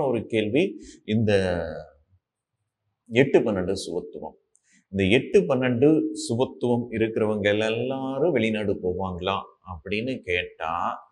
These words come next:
அதுக்கு ஆதித்ய குருஜி என்ன சொல்றாரு, வெளிநாட்டுல இருக்கிறவங்க எல்லாத்துடைய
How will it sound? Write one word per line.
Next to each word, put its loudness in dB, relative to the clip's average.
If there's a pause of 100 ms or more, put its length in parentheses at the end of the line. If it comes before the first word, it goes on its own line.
(200)
அதுக்கு -4
ஆதித்ய -2
குருஜி -4
என்ன -4 (120)
சொல்றாரு, -8 (260)
வெளிநாட்டுல -6
இருக்கிறவங்க -10 (140)
எல்லாத்துடைய -6